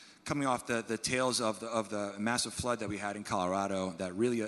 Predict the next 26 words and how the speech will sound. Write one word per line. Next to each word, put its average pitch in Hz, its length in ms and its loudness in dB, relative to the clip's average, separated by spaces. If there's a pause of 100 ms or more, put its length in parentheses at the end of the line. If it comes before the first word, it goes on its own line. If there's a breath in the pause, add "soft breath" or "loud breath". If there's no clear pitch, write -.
(120)
really 131 240 4
affected 110 580 -2
Lyons, 98 760 0
um, 87 240 -8 (600)
you 120 60 -10
know, 95 120 -12 (520 loud breath)
and 110 100 -2
as 104 120 0
well 120 160 6
as 104 80 4
a 113 60 2
lot 107 180 2
of 110 60 2
other, 110 180 -2 (120)
a 104 40 -8
lot 110 180 2
of 110 60 0
other 104 180 -4
Colorado 95 460 0
towns. 90 440 -2 (480 loud breath)
And, 101 360 2
um, 92 380 0 (440 loud breath)
Dale 120 300 6
really 120 240 6
wanted 117 320 2
to 113 400 2